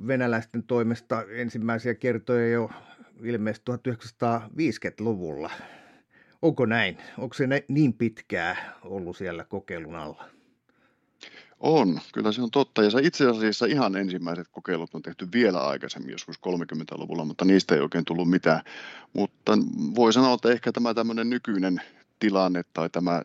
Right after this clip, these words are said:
Speaker 2: tämä jatkumo, jonka, jossa, jossa nyt tällä hetkellä ollaan, niin se on alkanut sieltä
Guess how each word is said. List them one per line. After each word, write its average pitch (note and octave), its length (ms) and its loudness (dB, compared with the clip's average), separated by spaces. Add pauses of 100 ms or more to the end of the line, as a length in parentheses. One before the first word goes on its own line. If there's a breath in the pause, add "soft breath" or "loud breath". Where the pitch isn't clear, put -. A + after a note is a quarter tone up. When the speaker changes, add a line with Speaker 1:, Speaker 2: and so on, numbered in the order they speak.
Speaker 2:
tämä F2+ 200 -2
jatkumo, F2+ 720 -2 (840 loud breath)
jonka, F2 560 0
jossa, E2 500 -4
jossa F2 300 -6
nyt F2+ 140 -6
tällä G2+ 240 2
hetkellä E2+ 340 -4
ollaan, E2 320 -6
niin D#2+ 80 -2
se F#2+ 120 -2
on D#2 140 -4
alkanut - 340 -10
sieltä - 200 -8